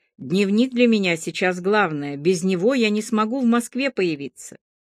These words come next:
Дмитрий подошел вплотную к Марине, которая со страхом смотрела на него огромными карими глазами. «Пожалуйста, не уходи». Услышав, каким голосом Марина это произнесла, Дмитрий заколебался.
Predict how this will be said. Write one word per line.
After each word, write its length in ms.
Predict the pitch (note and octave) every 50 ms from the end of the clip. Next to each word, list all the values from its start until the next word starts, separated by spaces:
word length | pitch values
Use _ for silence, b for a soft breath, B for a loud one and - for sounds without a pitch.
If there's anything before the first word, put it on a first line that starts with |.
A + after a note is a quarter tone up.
| _ _ b b b b b b b b b -
Дмитрий 420 | B2+ D3 G3 A#3+ B3+ - A#3 A3+
подошел 460 | A3+ A3+ G3 G#3+ G#3+ G#3 - A3+ G#3+
вплотную 560 | G3+ - - F#3+ G3 G3+ G3+ G#3 G3+ G3+ F#3+ F#3
к 80 | -
Марине, 440 | F#3 F#3 F#3+ G#3 B3 C#4 C4 A3 F3
которая 460 | - F3 E3+ - G3+ F#3+ F#3 F3+ F3
со 180 | E3+ - F#3 F#3
страхом 520 | F#3 - - A3 A#3 A#3 A3 - E3+ E3+
смотрела 580 | E3 - F3 F3+ F3+ F3+ - G#3 G#3+ G#3 F#3+ F#3
на 100 | F3+ F3
него 260 | F3 E3+ E3 E3+ E3+
огромными 560 | E3 D#3 D#3+ F3 G3+ G#3 G3+ G3 F#3 F3+ F#3
карими 420 | F3 - F3+ F3+ E3+ E3+ E3 E3+ D#3+
глазами. 580 | E3 E3 E3 E3 D#3+ E3 D3 C3+ - - - _ _ _ _ _ _ _ _
«Пожалуйста, 720 | - F3 E3 E3+ F3 G3+ G#3+ G3+ F#3 D3 - - - E3 D#3
не 180 | D#3+ F3+ G3+
уходи». 680 | G#3+ A3 A3 - A3+ A3 A3 G3+ F#3 F3+ E3+ C#3 B2 - _ _ _ _ _ _ _ _ _ _ _ b b b b b b b _ _ -
Услышав, 640 | G#3 A3 A3 - A#3+ C4+ D4+ D4 - C4 A#3+ -
каким 340 | - A#3+ A#3+ A#3 C4+ B3 A#3+
голосом 500 | A3+ A#3+ B3+ B3 A3+ A3 G#3+ - G#3+ G#3
Марина 360 | G3+ G#3+ G#3+ A3+ A#3+ A#3 A3
это 240 | G#3+ G#3 G3+ G3+ G#3
произнесла, 840 | G3+ G#3 G#3 G3+ G3+ F#3 G3+ G#3 G#3 G3+ - - A#3 C4+ D4 D4+ C#4
Дмитрий 440 | G#3+ F#3+ G#3+ A#3 A#3+ A3+ A#3+ B3
заколебался. 1000 | A#3 A#3+ B3 B3 - C4 C#4+ C#4+ B3 B3+ B3 G3 D3 C#3+ - - - - A2